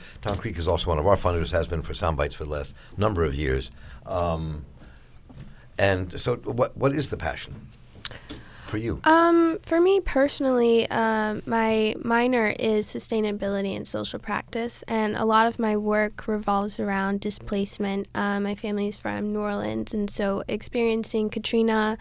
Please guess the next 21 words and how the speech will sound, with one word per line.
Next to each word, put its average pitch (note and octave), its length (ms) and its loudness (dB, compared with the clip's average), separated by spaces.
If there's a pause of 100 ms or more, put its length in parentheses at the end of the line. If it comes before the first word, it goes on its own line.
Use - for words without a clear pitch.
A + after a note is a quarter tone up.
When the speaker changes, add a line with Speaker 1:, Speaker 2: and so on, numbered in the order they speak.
(440)
Speaker 2:
um, G#3 560 0
was G#3 220 -4
very G#3 240 0
difficult, G3+ 580 0
and G3+ 140 -2
a, - 180 -4
a A3 140 0
lot G#3+ 240 2
of G#3+ 80 0
my G#3+ 180 2
work G#3 340 0
deals G#3 300 -4
with G#3+ 180 -2
still G#3 680 0 (340)
focusing A3+ 580 0
on G#3+ 200 -2
the G#3 120 2
effects G3+ 440 -2
of G#3+ 100 -10
climate G#3 340 -6
change, G#3+ 460 -4